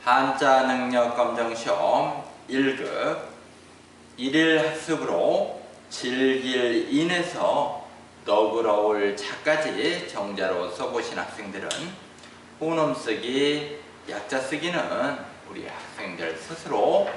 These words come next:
써보시기 바랍니다. 오늘은 일 급 동음 이어쓰기 핵심을 알아보도록 하겠습니다. 제수, 요 제수의 동음 이어인데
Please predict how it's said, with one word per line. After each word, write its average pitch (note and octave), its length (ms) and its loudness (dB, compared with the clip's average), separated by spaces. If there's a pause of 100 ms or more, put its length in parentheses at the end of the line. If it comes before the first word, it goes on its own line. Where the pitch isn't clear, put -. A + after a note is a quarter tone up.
(380)
써보시기 A#2 1040 0
바랍니다. G#2+ 360 -2 (500)
오늘은 C3+ 800 0 (360)
일 D#3 400 2
급 - 600 0 (320)
동음 D3+ 800 2 (120)
이어쓰기 C#3 1120 0
핵심을 - 640 -6
알아보도록 G#2+ 920 -2
하겠습니다. F#2 840 -4 (680)
제수, C#3+ 1000 0 (960)
요 C#3+ 260 2
제수의 D3+ 1300 0
동음 D3+ 360 0
이어인데 G#2+ 720 -6